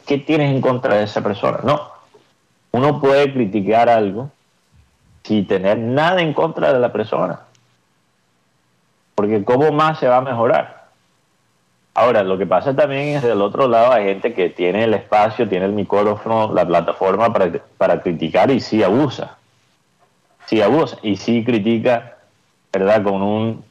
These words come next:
unos intereses propios y la gente percibe eso, entonces por eso la gente también está prevenida, ¿no? Pero yo personalmente, yo no critico <laughs>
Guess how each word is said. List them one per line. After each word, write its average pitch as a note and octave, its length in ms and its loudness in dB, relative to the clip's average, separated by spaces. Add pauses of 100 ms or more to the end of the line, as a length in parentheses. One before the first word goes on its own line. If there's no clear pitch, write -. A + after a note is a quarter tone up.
unos A2 240 -2
intereses G#2 600 0
propios A2 440 0 (1300)
y G#2 80 -2
la F#2 140 2
gente F#2 260 0
percibe A#2+ 600 2
eso, B2 180 -4
entonces F2+ 260 -2
por F2+ 160 -2
eso F2 180 -2
la G2+ 160 2
gente G2+ 260 -2
también F#2+ 300 -2
está G#2 220 -2
prevenida, G2+ 600 0 (720)
¿no? B2 240 -4 (800)
Pero F2+ 240 2
yo C3+ 400 2
personalmente, A#2+ 880 -4
yo F#2+ 180 0
no A#2 200 -2
critico F#2 640 -4 (1000)
<laughs> - 80 -4